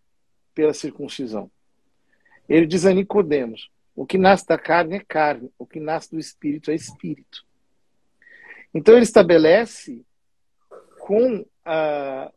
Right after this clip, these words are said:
os seus discípulos no Novo Testamento uma aliança espiritual, mas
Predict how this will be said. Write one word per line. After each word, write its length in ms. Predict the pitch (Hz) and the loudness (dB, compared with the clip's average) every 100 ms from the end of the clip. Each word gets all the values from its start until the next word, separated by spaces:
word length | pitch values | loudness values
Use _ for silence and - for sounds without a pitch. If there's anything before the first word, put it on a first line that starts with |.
| _ | _
os 120 | 151 | -20
seus 240 | - 180 151 | -10 -10 -10
discípulos 640 | 135 - - 226 214 147 | -14 -18 -12 -10 -10 -10
no 80 | 139 | -8
Novo 200 | 147 147 | -6 -8
Testamento 840 | 139 139 - 131 147 214 214 - _ _ _ _ _ _ _ _ _ | -6 -10 -8 -8 -6 -6 -8 -18 _ _ _ _ _ _ _ _ _
uma 160 | 151 180 | 0 4
aliança 800 | 175 160 180 226 - - 135 107 _ _ _ _ _ _ _ _ _ _ | 4 2 0 -2 -6 -12 -14 -16 _ _ _ _ _ _ _ _ _ _
espiritual, 960 | 190 - - 160 151 151 156 214 170 120 _ _ _ _ _ _ _ - | -8 -8 -10 -10 -6 0 4 4 2 -4 _ _ _ _ _ _ _ -16
mas 560 | 160 185 208 156 - | -8 -4 -4 -8 -16